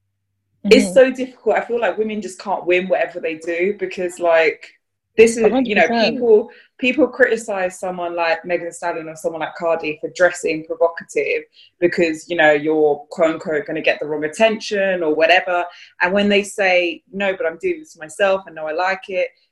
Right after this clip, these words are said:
Speaker 1: it's like, "No, you must be doing it for attention. Like, there's no way, there's no way." And then, like, you know, you have women who are making their OnlyFans, which actually,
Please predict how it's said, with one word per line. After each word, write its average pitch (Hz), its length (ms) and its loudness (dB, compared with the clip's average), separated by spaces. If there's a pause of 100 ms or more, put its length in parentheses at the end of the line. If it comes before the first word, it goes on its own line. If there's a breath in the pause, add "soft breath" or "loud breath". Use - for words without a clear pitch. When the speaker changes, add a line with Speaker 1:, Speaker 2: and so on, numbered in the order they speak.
Speaker 1:
it's 185 180 -2
like, 170 300 4 (680)
"No, 240 300 10
you 214 100 -6
must 220 300 0
be 226 100 -12
doing 208 160 -2
it - 100 -10
for 185 100 -6
attention. - 440 -12
Like, 190 180 -4
there's 190 180 -12
no 233 200 6
way, 180 340 -2
there's 190 160 -18
no 208 180 -6
way." 175 180 -2 (140)
And 220 100 -4
then, 240 140 -8
like, 226 260 -2 (480)
you 254 120 -2
know, 208 100 2
you 190 180 -4
have 214 280 -10
women 190 400 -8
who 185 160 -8
are 180 40 -6
making 175 300 -10
their 160 100 -6
OnlyFans, 202 760 -2
which 277 160 -2
actually, 220 720 0